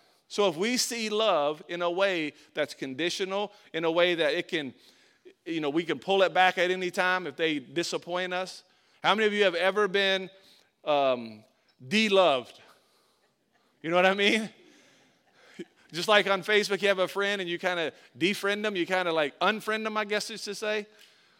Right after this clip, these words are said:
You know, how many have unfriended people? I have. I may have unfriended some of y'all. I don't know. I,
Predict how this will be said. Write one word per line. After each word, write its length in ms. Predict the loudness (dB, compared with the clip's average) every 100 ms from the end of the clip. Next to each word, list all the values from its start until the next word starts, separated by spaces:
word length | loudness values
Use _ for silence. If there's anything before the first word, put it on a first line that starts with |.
| _ -4
You 80 |
know, 80 | -2
how 80 | 0
many 160 | 0 0
have 100 | 0
unfriended 540 | -4 -2 -4 -2 -4
people? 380 | -6 -6 -10 -14 _ _ _ 2
I 160 | 4 8
have. 340 | 6 6 0 -10 _
I 120 | -2
may 160 | 8 10
have 120 | 10
unfriended 420 | 8 0 0 0
some 180 | 0 0
of 60 | 2
y'all. 220 | 4 6
I 140 | 6
don't 140 | 4 4
know. 240 | 2 0 -6 -20 -18 2
I, 380 | 6 8 6